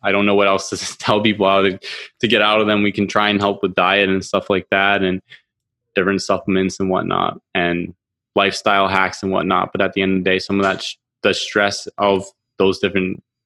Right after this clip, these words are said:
situations is problematic in and of itself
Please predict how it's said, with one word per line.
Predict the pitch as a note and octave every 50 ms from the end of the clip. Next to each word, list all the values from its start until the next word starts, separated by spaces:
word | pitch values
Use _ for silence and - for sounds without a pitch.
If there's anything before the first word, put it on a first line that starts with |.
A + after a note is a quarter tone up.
| _ _ _ _
situations | - - - A#2 A2+ - G#2 G2 G#2+ A2+ A2 - G#2 F#2 F#2 F#2+ - - _ _ _ -
is | G#2 F#2+ -
problematic | - - G2+ F#2 F2+ F2+ F2+ F2+ F#2 F2+ F2+ F#2 -
in | - - G2
and | G2 -
of | F#2+ -
itself | - - - - F#2+ F#2+ F#2+ -